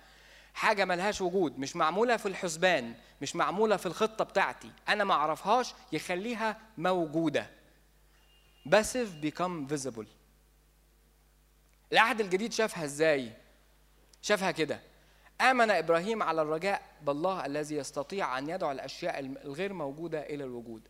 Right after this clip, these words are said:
أمام الله الذي آمن به، الذي يحيي الموتى. أمام الله الذي آمن به، الذي يحيي الموتى. ده كان إيمان إبراهيم وهو راح يقدم ابنه ذبيحة،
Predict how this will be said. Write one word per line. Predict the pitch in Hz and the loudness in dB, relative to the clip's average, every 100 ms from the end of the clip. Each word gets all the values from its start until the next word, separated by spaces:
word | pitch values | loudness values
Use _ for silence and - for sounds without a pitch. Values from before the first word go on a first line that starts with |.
| _ _ _ - | _ _ _ -8
أمام | 135 190 196 | -4 -2 -2
الله | 170 202 196 | 0 0 -2
الذي | 170 151 160 156 | -2 -4 -4 -6
آمن | 185 175 160 | -6 -4 -2
به، | 175 151 107 - _ - - - | -2 -4 -10 -16 _ -20 -20 -6
الذي | 143 151 147 | -2 -2 -2
يحيي | 156 202 - 180 160 | -4 -4 -4 -4 -4
الموتى. | 156 165 160 139 113 - _ _ _ _ _ _ _ _ _ _ _ _ - | 0 0 0 -4 -10 -12 _ _ _ _ _ _ _ _ _ _ _ _ -6
أمام | 135 143 | -4 -2
الله | 135 147 190 185 - | -2 -2 -4 -8 -12
الذي | 131 139 139 113 | -8 -8 -8 -8
آمن | 160 160 131 | -6 -6 -8
به، | 123 110 - _ _ _ - | -8 -12 -16 _ _ _ -10
الذي | 135 135 131 139 | -6 -6 -6 -6
يحيي | 180 - 170 | -6 -8 -8
الموتى. | 147 143 147 131 - - _ _ _ _ _ | -6 -2 -4 -4 -12 -20 _ _ _ _ _
ده | 123 | -8
كان | 139 170 | -4 -4
إيمان | 139 165 | -4 -4
إبراهيم | 175 147 156 170 | -4 -6 -6 -4
وهو | 156 | -2
راح | 156 151 | -2 -4
يقدم | 147 165 160 139 | -8 -8 -6 -8
ابنه | 135 156 143 | -8 -8 -8
ذبيحة، | 131 127 120 | -8 -10 -12